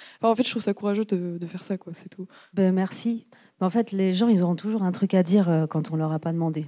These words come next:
Speaker 2: Donc, euh, pff, finalement, ceux qui sont dans l'action sont peut-être moins nombreux.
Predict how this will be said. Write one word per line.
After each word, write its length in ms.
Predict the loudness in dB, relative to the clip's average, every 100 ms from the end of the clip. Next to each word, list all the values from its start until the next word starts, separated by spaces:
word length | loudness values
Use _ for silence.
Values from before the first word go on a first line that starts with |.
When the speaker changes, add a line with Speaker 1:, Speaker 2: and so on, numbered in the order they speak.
| -8
Speaker 2:
Donc, 240 | -10 -8
euh, 120 | -8 -8 _ -20 -20 _ _ -20 -20 _ _ -14
pff, 440 | -12 -8 -8 -10 -12 -20 -20 -20 -20 -20 -20
finalement, 420 | -8 -2 2 2
ceux 140 | 0 -4
qui 100 | -6
sont 120 | -2
dans 140 | 0
l'action 460 | -2 -2 -4 -2 -2
sont 160 | -4 -6
peut-être 360 | -6 -6 -4
moins 200 | -2 0
nombreux. 480 | 0 0 0 0